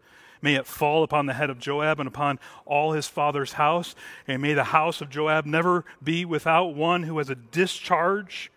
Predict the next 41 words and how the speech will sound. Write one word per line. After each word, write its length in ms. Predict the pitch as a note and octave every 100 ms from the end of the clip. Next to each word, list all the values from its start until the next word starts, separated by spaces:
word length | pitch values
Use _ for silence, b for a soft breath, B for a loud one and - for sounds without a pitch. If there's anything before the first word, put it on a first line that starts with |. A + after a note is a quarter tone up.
| b b b b b
or 80 | C#3
who 120 | D#3+
is 160 | C#3+ A#2+
leprous, 640 | C#3+ F3 F#3+ G3 G3 -
or 120 | C3
who 200 | C3 D3+
holds 280 | D#3+ E3+ C#3
a 40 |
spindle, 600 | C3+ - - F#3+ F#3+ G3
or 160 | G3 C#3+
who 120 | D3
falls 560 | C#3+ - E3+ E3+ F#3 D#3
by 120 | F3+
the 120 | D#3
sword, 460 | D3 - E3+ E3+ D#3+
or 40 |
who 120 | C#3+
lacks 400 | D3 C#3+ D#3 -
bread." 440 | - B2+ C3+ G#2 - _ b b b b b b b b b b b
So 160 | - B2
Joab 480 | A#2+ C#3 C#3 C3+
and 140 | A2+ A2 b b b b b _
Abishai, 440 | C#3 C#3 C#3 C#3+ C3+
his 100 | A#2+
brother, 380 | B2+ B2+ B2 - -
killed 300 | D3+ C#3+ B2+
Abner 320 | A#2+ A#2 A#2
because 400 | A2 - B2+ A2+
he 120 | A2+
had 160 | A2 -
put 240 | D3+ -
their 100 | C3+
brother 320 | A#2+ B2 A#2
Asahel 480 | A#2 A#2+ - B2 A#2
to 140 | -
death 340 | A2+ A#2 A2 -
in 60 | G#2+
the 80 |
battle 220 | G#2 G#2+ G#2
of 100 | G#2
Gibeon. 300 | G#2+ G2+